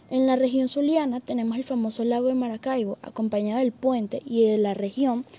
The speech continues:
de los Andes una cantidad enorme de lugares por recorrer,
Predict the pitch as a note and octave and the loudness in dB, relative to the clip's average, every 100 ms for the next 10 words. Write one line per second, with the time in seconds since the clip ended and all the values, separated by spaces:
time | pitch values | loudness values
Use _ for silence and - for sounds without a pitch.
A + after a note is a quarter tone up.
0 | - - A#3+ B3 C4 D4+ B3+ A#3+ B3+ C4 | -20 -6 0 2 4 2 2 2 -2 0
1 | B3+ C#4 D4 - D4+ C#4+ B3+ B3 - - | 0 -2 -4 0 0 0 -2 -4 -6 -2
2 | C#4 C#4 D4 D4 D4 D4+ D#4+ C#4+ B3 A3+ | 2 4 4 4 2 0 0 0 0 0
3 | G#3+ A3 - B3+ B3 - G3+ G3+ | 0 -2 -4 -4 -4 -6 -6 -6